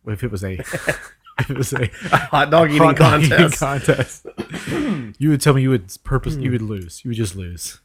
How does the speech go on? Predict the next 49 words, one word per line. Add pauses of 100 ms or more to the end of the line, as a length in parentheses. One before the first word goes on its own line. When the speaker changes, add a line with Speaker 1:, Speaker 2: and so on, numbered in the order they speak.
Speaker 1:
You
would
forfeit
because
you
couldn't
do
that. (2000)
Speaker 2:
There. (760)
<laughs>
Have
you
ever
watched
those
soggy
buns
Speaker 1:
Yeah,
Speaker 2:
in
the
Speaker 1:
it's
Speaker 2:
water?
Speaker 1:
not
Speaker 2:
I
mean,
Speaker 1:
good.
Speaker 2:
that's
Speaker 1:
It's
not
Speaker 2:
kinda,
Speaker 1:
good.
I
wou-,
Speaker 2:
it's,
Speaker 1:
I
wouldn't
do
it
either.
Speaker 2:
it's
really
bad. (140)
Speaker 1:
<laughs>
I
wouldn't
do
it
either.
Speaker 2:
Um,